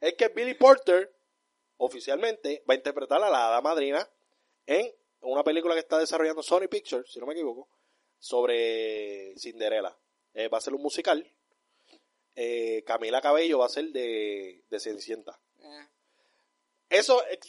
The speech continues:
Speaker 1: Camila Cabello como Cenicienta no me emociona mucho, pero Billy Porter ya él explicó que la hada madrina no va a ser que él va a ser de una hada madrina. Es como que una hada madrina, like, eh, sin género. So, pa' mí está cool.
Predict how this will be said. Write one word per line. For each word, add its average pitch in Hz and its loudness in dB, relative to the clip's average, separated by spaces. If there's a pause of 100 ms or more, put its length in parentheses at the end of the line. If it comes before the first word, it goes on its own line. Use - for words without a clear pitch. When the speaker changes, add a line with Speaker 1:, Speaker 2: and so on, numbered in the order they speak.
Speaker 1:
Camila 196 4
Cabello 254 8
como 254 4
Cenicienta 254 2
no 190 2
me 214 -2
emociona 220 0
mucho, 233 2
pero 156 2
Billy 190 -2
Porter 220 0 (280)
ya 131 4
él 143 2
explicó 175 2
que 147 2
la 127 6
hada 135 4
madrina 170 -2
no 143 -6
va 143 0
a - -2
ser 170 -12
que 165 -6
él 156 -4
va 156 2
a 143 0
ser 156 -2
de 156 -6
una 143 -2
hada 147 0
madrina. 120 -6 (380)
Es 123 -6
como 160 -6
que 131 -4
una 120 -2
hada 139 0
madrina, 143 -4 (220)
like, 107 -4 (140)
eh, 101 -10
sin 101 -18
género. 113 -8 (960)
So, 117 -2
pa' 113 -2
mí 113 -12
está 104 -12
cool. 98 -18